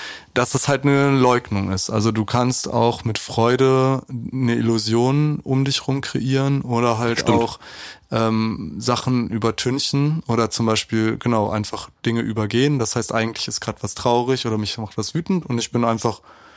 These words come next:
Speaker 1: die ganze Zeit mache ich irgendwelche Witze. Das heißt, es ist wie so eine, ähm,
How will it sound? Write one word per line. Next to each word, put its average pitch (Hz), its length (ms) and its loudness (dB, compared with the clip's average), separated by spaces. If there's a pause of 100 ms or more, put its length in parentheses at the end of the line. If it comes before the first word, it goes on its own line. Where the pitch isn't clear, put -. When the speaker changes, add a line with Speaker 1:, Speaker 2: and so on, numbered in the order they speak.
(340)
Speaker 1:
die 117 80 -2
ganze 120 220 2
Zeit 117 180 0
mache 117 180 0
ich 117 100 -8
irgendwelche 107 440 -2
Witze. 98 420 -4 (220)
Das 110 180 0
heißt, 120 160 0
es 120 140 -2
ist - 180 -2
wie 117 80 0
so 110 120 0
eine, 107 320 0 (840)
ähm, 104 540 0